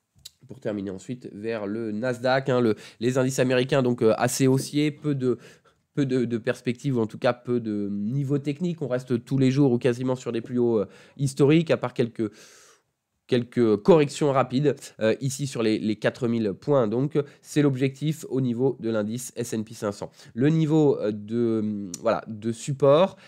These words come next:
trois mille huit cent quatre-vingt-trois, hein, euh, voilà, les, les plus bas récents que l'on observe. Nouveau rebond ici, euh, au niveau de la journée d'hier, permettra probablement d'aller aux quatre mille. Donc,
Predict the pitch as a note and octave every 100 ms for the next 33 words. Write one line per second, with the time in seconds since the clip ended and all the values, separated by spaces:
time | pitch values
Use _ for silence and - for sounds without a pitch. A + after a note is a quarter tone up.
0 | _ - D3 D3 C#3 G#2 B2+ C3 B2 A#2+
1 | - G#2 G#2 D#3 D3+ B2 G#2+ G2 F#2 F#2
2 | E2 F2+ F#2 F#2+ - - A#2 G#2 G2+ B2
3 | A2+ - G2 A2+ A#2 B2 G#2+ G2+ G2+ F#2+
4 | B2 D3+ E3+ E3 - - C3 D#3+ D#3 D#3+
5 | D3 D3 D3 B2+ B2 C#3 B2+ G#2+ G#2 G#2
6 | G#2 A2+ A2 G2+ F#2+ G2 G2+ G2+ G2+ G#2
7 | G2+ G2+ G#2+ B2 C#3+ E3+ - - - -
8 | _ _ _ _ _ _ _ _ _ _
9 | _ _ _ _ _ _ _ _ - F3+
10 | E3 D3+ - C#3+ - - C3 A2+ A2 B2
11 | G#2+ G#2+ - G2+ - E2+ D#2 B2+ C3+